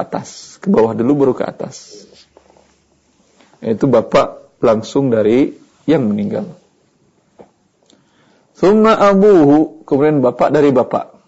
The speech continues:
Sama dengan tadi, kalau tadi anak laki-laki dari anak laki-laki. Kalau sekarang tidak.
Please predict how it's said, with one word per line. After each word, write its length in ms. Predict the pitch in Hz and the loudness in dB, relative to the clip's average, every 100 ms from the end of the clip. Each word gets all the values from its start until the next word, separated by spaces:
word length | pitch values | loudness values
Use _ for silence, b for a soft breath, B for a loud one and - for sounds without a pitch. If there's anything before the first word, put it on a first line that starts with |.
| _ _ _ _ - | _ _ _ _ -10
Sama 300 | - 151 135 | -4 0 0
dengan 240 | 113 113 | -2 -6
tadi, 180 | 110 113 | -4 -6
kalau 160 | - 113 | -6 -6
tadi 480 | 123 110 123 170 - b b b b b - | -4 -2 0 -2 -4 b b b b b -6
anak 180 | 131 113 120 | -4 -4 -6
laki-laki 440 | 120 113 - 156 | -4 -6 -4 -4
dari 460 | 143 113 117 156 196 - _ _ _ _ _ _ _ - | -2 0 0 0 -2 -12 _ _ _ _ _ _ _ -6
anak 320 | 160 147 127 | -4 -2 -4
laki-laki. 480 | 123 - - - - _ _ _ _ _ _ | -6 -8 -10 -18 -18 _ _ _ _ _ _
Kalau 160 | - 127 | -6 -6
sekarang 380 | - 131 143 147 | -2 -2 -2 -4
tidak. 340 | 117 - - | -6 -8 -12